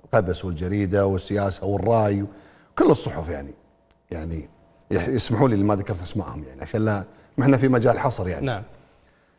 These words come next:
Speaker 1: آه، ال-، لو تختلف مع الوطن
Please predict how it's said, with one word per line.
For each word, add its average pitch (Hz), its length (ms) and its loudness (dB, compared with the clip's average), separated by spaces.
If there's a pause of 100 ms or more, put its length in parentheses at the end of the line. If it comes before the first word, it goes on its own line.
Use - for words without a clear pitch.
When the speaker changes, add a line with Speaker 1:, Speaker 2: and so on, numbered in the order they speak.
(1400)
Speaker 1:
آه، 101 280 2 (160)
ال-، 92 300 0 (880)
لو 180 180 8
تختلف 139 520 -2
مع 87 120 -2
الوطن 90 320 -4